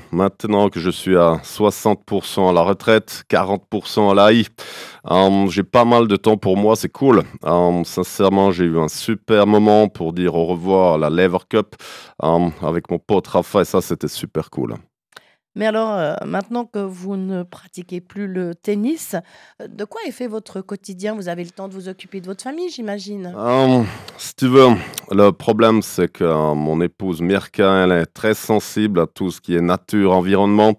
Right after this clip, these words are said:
Speaker 1: Euh, alors, elle veut tout réutiliser. Moi, elle a décidé de me recycler en cuisinier.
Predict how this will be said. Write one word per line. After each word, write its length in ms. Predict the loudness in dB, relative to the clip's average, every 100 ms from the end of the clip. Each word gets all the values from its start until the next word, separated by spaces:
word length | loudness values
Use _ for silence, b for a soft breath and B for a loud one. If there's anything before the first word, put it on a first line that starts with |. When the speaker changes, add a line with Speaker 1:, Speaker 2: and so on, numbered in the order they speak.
| B B B B -2
Speaker 1:
Euh, 320 | 2 2 0 -4
alors, 280 | -2 2 2
elle 60 | 2
veut 140 | -2
tout 240 | -6 -4
réutiliser. 800 | 0 0 0 -2 0 0 4 4
Moi, 320 | 4 4 4
elle 80 | 4
a 60 | 0
décidé 580 | 0 -2 -4 -2 0 2
de 60 |
me 120 | 0
recycler 540 | 0 -2 -4 -6 -2 -2
en 80 | -2
cuisinier. 640 | -4 -2 2 4 6 6